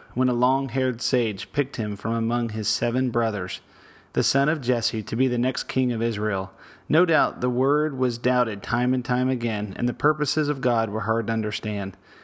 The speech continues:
Despite suffering from the sword, hardship, and hunger, David had been fashioned and molded into a great leader of men and man of God in war and worship. He had learned to fear the Lord and shun evil,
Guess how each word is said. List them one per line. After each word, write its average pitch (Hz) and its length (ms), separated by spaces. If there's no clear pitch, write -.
Despite 127 420
suffering 131 460
from 120 160
the 117 80
sword, 117 460
hardship, 117 560
and 107 120
hunger, 107 420
David 151 240
had 151 120
been 127 180
fashioned 127 520
and 131 140
molded 113 340
into 117 220
a 120 60
great 127 320
leader 123 280
of 117 80
men 117 400
and 127 160
man 123 220
of 120 160
God 120 340
in 110 200
war 127 460
and 117 300
worship. 107 540
He 143 120
had 143 100
learned 135 260
to 127 80
fear 147 320
the 131 80
Lord 123 320
and 107 160
shun 127 300
evil, 104 420